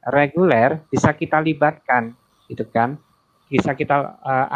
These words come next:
ajak untuk lebih memahami, apa sih, ya, memahami tentang temannya yang berkebutuhan khusus ini juga,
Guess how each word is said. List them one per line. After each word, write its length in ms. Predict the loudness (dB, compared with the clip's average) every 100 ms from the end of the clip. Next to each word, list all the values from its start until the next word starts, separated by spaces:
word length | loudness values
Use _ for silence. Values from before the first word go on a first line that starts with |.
| -2
ajak 200 | 0 0
untuk 240 | -2 -2 0
lebih 240 | 0 -2
memahami, 760 | -4 -2 -2 -2 -2 -2 -4 -6 _ _ _ _ _
apa 160 | -10 -2 -2
sih, 80 | -2 _ _ _ _ -6
ya, 160 | -4
memahami 560 | 0 -2 0 0 0 0
tentang 480 | -2 -2 -2 -2 -4
temannya 360 | -4 -2 0 2
yang 160 | 0 -2 -8 _ _
berkebutuhan 540 | -4 -4 -4 -2 -2 -2
khusus 400 | -8 -4 -6 -6
ini 180 | -6 -6
juga, 400 | -6 -4 -4